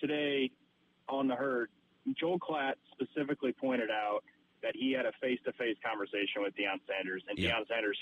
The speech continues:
Speaker 1: flat out told him that he will not go to the N F L because he believes college and coaching kids is his calling.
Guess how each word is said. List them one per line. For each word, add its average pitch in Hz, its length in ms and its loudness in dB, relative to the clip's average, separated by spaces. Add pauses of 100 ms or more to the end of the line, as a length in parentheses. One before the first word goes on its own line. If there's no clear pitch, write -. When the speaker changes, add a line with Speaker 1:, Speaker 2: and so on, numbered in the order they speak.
Speaker 1:
flat 117 260 0
out 113 100 -2 (100)
told 120 240 0
him 104 140 -4
that 95 140 -2
he 117 180 -2
will 110 220 0 (140)
not 110 340 -4
go 110 100 2
to 107 100 -4
the 107 120 0
N 104 100 -2
F - 140 -4
L 104 320 0 (580)
because 117 440 -2
he 113 80 -2
believes 107 460 0 (120)
college 113 520 0 (100)
and 101 100 -6
coaching - 380 -2 (100)
kids 110 320 0
is 92 160 -16
his - 160 -20
calling. - 400 -2